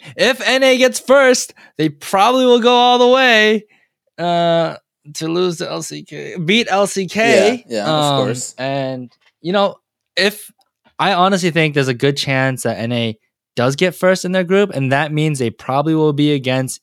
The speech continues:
Speaker 1: E U L C S. So then N A versus E U will happen if, uh, if they both get out of groups.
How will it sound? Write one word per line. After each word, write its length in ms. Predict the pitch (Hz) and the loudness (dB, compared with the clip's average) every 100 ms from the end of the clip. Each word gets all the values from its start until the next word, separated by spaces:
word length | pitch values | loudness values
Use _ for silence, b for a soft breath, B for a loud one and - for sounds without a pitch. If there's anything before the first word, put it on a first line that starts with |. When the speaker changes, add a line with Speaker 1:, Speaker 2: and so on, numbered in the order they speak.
| - | -8
Speaker 1:
E 60 | 127 135 | -2 0
U 200 | 139 135 | 0 -2
L 200 | 123 127 | -4 -6
C 200 | - 131 | -6 -4
S. 200 | 143 - | -4 -6
So 160 | - | -4
then 240 | 120 127 120 B B B | 0 0 -2 B B B
N 120 | 147 | 0
A 100 | 156 | 0
versus 300 | 147 151 143 | 0 -2 -4
E 100 | 110 143 | -6 -2
U 140 | 147 147 | 0 0
will 360 | 120 151 220 | 2 4 4
happen 640 | 208 196 202 208 185 208 220 B B B B B _ - | 2 0 -2 0 0 0 -4 B B B B B _ -4
if, 340 | 139 131 - | -2 -2 -4
uh, 300 | 113 107 107 110 b b b _ b b | -2 -2 -4 -8 b b b _ b b
if 160 | - 120 | -12 -6
they 80 | 127 | -4
both 240 | 120 117 | -2 -2
get 100 | 127 | -2
out 140 | 117 | 0
of 80 | 110 | -2
groups. 460 | 98 110 104 - | -4 -4 -4 -6